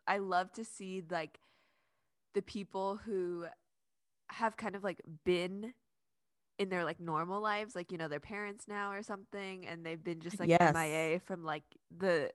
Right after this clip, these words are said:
Speaker 1: the limelight, and then they'll come on her show and cook with her. Like,
Speaker 2: Yeah.
Speaker 1: Sabrina Bryan. Like,
Speaker 2: Love that.
Speaker 1: love, love that episode. Love to see it.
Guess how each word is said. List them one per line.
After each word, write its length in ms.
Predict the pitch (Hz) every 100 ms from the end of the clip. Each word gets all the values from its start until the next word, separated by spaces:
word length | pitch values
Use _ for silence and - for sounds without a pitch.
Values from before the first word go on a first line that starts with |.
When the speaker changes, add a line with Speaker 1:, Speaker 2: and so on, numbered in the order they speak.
| -
Speaker 1:
the 120 | 180
limelight, 600 | 151 147 165 180 196 208 -
and 160 | 175
then 180 | 170 170
they'll 160 | 165 165
come 300 | - 190 160
on 180 | 147 160
her 160 | 175 156
show 480 | - 165 156 143 - - - _ _ -
and 300 | 170 156 147 - _ -
cook 300 | 226 202 160
with 160 | - -
her. 200 | 160 - - - 180
Like, 280 | 185 - _ _ _
Speaker 2:
Yeah. 220 | 262 403
Speaker 1:
Sabrina 400 | 220 - 165 170
Bryan. 560 | 180 233 381 277 165 151
Like, 300 | 175 175 - _ - -
Speaker 2:
Love 180 | 160 170
that. 20 | 180 202
Speaker 1:
love, 120 | 208 190 - -
love 300 | 185 190 202
that 120 | 185 170
episode. 420 | - 180 147 - -
Love 180 | 170 -
to 80 |
see 180 | - 147
it. 120 | -